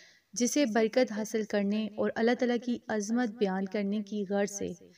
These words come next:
कामों की इब्तिदा इसके साथ करने का हुक्म दिया गया है, यानी हर अच्छे काम से पहले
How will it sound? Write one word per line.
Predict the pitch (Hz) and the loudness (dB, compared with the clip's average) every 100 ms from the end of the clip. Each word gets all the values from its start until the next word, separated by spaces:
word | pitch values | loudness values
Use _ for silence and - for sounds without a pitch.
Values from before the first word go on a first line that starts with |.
| _ _ _ _ | _ _ _ _
कामों | 240 233 277 | 4 6 4
की | 240 269 - | 2 0 0
इब्तिदा | 220 - 220 220 220 220 220 220 | -4 0 2 4 2 -2 -8 -6
इसके | 220 - 220 | -6 0 -2
साथ | 214 202 202 208 | 0 -2 -4 -2
करने | 208 190 - | -2 0 -2
का | 214 | -4
हुक्म | 190 196 202 202 | -4 -4 -2 -2
दिया | 185 196 190 | 0 0 0
गया | 185 175 | -2 -6
है, | 165 160 - 208 | -8 -12 -6 0
यानी | 220 | 0
हर | 208 208 214 208 | 0 0 -2 -2
अच्छे | 202 214 208 | -4 -4 -4
काम | 196 202 | -2 -2
से | 214 202 | -2 -4
पहले | 185 175 | -2 -4